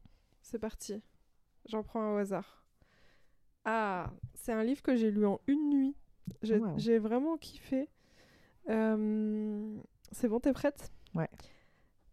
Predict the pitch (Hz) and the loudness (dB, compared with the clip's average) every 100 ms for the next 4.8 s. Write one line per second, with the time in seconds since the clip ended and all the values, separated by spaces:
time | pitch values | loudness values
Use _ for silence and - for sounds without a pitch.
0 | - - - _ _ _ - _ _ - | -20 -20 -20 _ _ _ -20 _ _ -20
1 | - 240 240 - 285 269 233 220 - 226 | 0 2 2 2 2 2 0 -2 -2 -4
2 | 214 196 196 180 - - 233 226 196 208 | -2 -2 -4 -8 -8 0 6 6 6 2
3 | 269 254 233 220 233 247 226 208 214 233 | 2 4 6 6 6 4 2 0 2 2
4 | 233 208 208 202 185 190 - | 2 2 2 0 -2 -10 -16